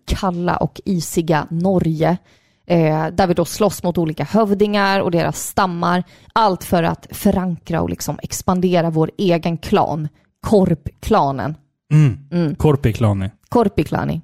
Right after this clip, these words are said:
Speaker 1: Mm.
Speaker 2: Det är väl ett finskt metalband, tror jag.
Speaker 1: Mycket möjligt.
Speaker 2: Ja, jag tror att
Speaker 1: Ingen
Speaker 2: det,
Speaker 1: aning.
Speaker 2: jag är rätt säker på att det finns ett finskt så här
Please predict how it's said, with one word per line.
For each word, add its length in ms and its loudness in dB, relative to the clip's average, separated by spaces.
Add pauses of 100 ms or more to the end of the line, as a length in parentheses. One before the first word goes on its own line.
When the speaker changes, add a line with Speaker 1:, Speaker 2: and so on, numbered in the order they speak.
Speaker 1:
Mm. 160 -2
Speaker 2:
Det 100 6
är 40 6
väl 80 6
ett 80 2
finskt 460 2
metalband, 600 2 (360)
tror 260 6
jag. 140 2
Speaker 1:
Mycket 420 2
möjligt. 340 0
Speaker 2:
Ja, 100 6
jag 140 4
tror 400 4
att 100 8
Speaker 1:
Ingen 260 2
Speaker 2:
det, 60 4
Speaker 1:
aning. 380 2
Speaker 2:
jag 140 6
är 40 6
rätt 300 4
säker 340 2
på 100 2
att 60 0
det 60 2
finns 500 0
ett 160 2
finskt 640 0 (580)
så 140 0
här 100 2